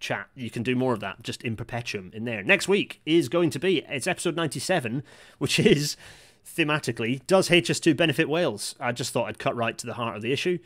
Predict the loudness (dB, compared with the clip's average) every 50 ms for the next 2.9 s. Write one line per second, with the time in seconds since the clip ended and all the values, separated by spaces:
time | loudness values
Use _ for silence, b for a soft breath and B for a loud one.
0 | b b b b b 0 0 0 0 2 0 0 2 2 0 2 2 2 0 0
1 | 0 -2 -2 0 0 0 0 -2 -2 -2 -2 -2 -2 -2 -2 -2 -2 -2 -4 -4
2 | -4 -4 -2 -2 -4 -4 -6 -6 -6 -6 -6 -2 0 0 0 0 -2